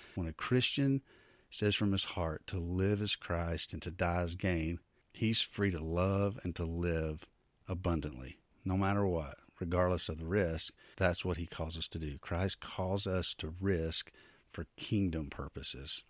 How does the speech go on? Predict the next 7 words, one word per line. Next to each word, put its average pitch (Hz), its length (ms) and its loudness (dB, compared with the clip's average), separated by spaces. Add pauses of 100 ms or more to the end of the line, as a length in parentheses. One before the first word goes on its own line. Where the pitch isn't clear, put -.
(640)
And 104 120 4
almost 95 320 4 (100)
every 120 440 6 (340)
message 87 540 2
of 78 100 -2
Americans' 87 580 2
consumerism 78 920 0